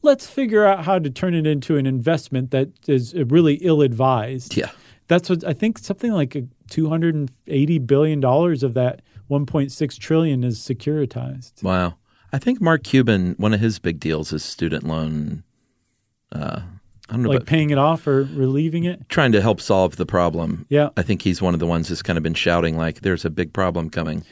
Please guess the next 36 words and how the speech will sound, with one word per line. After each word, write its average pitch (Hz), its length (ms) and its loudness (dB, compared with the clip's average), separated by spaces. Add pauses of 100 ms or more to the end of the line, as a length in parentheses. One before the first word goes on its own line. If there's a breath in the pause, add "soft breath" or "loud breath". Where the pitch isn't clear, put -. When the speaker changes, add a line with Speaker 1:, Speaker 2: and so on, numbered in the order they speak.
(160 soft breath)
Speaker 1:
There's 185 220 4
a 160 60 4
huge 208 380 -2
problem 127 360 0
coming. 139 260 2
I 147 80 2
think 220 180 -2
a 208 60 4
lot 185 220 4
of 185 60 -2
people 147 240 -2
know 175 280 2
it, 139 100 0
but 135 120 -4
very 151 260 2
few 147 220 -2
people 135 480 -2
know 143 220 2
what 127 340 2
to 135 120 -4
do 131 240 2
about 107 360 -4
it. - 40 -2
Speaker 2:
Right. 87 320 2 (340 loud breath)
Speaker 1:
There 165 100 6
was 165 160 4
one 185 220 4
other 175 200 4
thing. 131 320 0
There 139 80 4
was 143 100 2
a 135 40 2
proposal 156 500 0
by 131 160 2
Rand 135 440 2
Paul 139 520 2